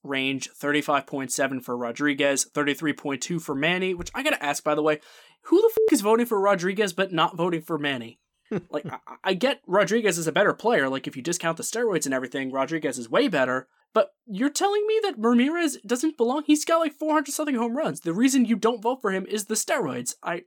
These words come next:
Speaker 1: I, I don't get it. Last guy I wrote down was Omar Vizquel.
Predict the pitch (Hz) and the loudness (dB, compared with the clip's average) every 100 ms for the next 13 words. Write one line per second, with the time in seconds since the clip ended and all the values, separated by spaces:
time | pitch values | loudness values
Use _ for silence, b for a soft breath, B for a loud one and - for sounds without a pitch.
0 | - 254 - 226 214 160 120 - _ 220 | -14 -12 -8 -4 -2 -2 -4 -8 _ 2
1 | 247 240 220 202 190 180 185 175 151 196 | 2 2 4 4 4 4 2 2 -2 -4
2 | 202 208 165 156 - 160 131 120 | 0 0 0 -4 0 2 2 0